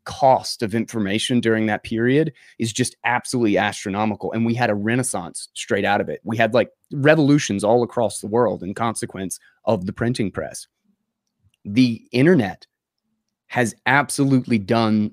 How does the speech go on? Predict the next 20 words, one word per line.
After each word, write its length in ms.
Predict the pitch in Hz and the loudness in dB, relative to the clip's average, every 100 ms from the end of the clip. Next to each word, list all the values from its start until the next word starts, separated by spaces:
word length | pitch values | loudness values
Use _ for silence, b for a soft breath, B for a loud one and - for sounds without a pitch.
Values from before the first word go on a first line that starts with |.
| - | -2
what 180 | 110 | -2
the 60 | 107 | -2
printing 420 | - 123 123 120 | -2 0 2 2
press 240 | 117 104 - | 2 0 0
has 180 | 95 | -6
done 280 | 95 95 95 | -4 -4 -4
and 240 | - 101 95 | -4 -4 -4
then 180 | 98 | -4
some. 380 | 95 - 64 - _ _ _ _ _ _ _ _ _ | -4 -8 -14 -20 _ _ _ _ _ _ _ _ _
The 180 | 101 113 - | -2 0 6
ultimate, 560 | 135 165 101 104 - - _ _ _ _ _ _ _ _ _ _ _ | 6 6 4 4 2 -6 _ _ _ _ _ _ _ _ _ _ _
the, 160 | 131 131 | -2 0
the 160 | 127 - | -2 4
ultimate 580 | 127 151 190 202 113 101 | 4 4 2 0 -4 0
barrier 500 | 117 143 147 123 110 | 2 6 6 4 2
to 120 | - | -2
freedom 480 | - - 117 147 175 - _ _ _ _ _ | -6 0 2 2 -2 -6 _ _ _ _ _
is 160 | - 98 | -8 -4
the 80 | 107 | -6
cost 460 | - 117 113 - | 0 0 0 -6